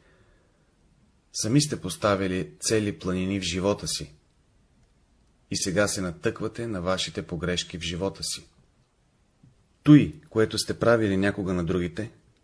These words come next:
трябва да се справите с него сега. Ето защо днес ви се дават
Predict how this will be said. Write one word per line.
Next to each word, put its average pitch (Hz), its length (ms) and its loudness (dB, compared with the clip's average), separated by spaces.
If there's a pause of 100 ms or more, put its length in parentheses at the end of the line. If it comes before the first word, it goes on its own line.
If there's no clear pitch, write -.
(360)
трябва 92 280 -2
да 82 120 -4
се 80 120 -8
справите 95 540 -2
с - 120 -8
него 87 220 -4
сега. 80 400 -6 (1600)
Ето 98 240 -2
защо 104 440 -4 (920)
днес 92 360 -2
ви 87 100 -6
се - 160 -4
дават 90 520 -2